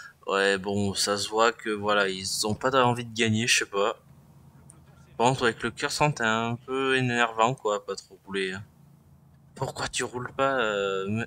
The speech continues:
je suis cent fois meilleur que toi et tu veux p-, pas rouler ? Ouais, bon, bah, tu sais quoi, je vais même pas te ramener le bidon. Ah, mais il attaque. On va le suivre, du coup.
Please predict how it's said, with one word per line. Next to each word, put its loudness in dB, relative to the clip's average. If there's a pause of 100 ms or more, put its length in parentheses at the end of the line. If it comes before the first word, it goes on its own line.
je -6
suis 2
cent 6
fois 0
meilleur 4
que 0
toi 0
et -4
tu 0
veux -4
p-, -20 (160)
pas 4
rouler ? 0 (920)
Ouais, 0
bon, 0
bah, -4
tu -8
sais -2
quoi, 4
je -10
vais -2
même 0
pas -2
te -10
ramener -2
le -12
bidon. -8 (680)
Ah, 0 (220)
mais -6
il -2
attaque. -4 (240)
On 0
va 8
le 8
suivre, -2
du -12
coup. -8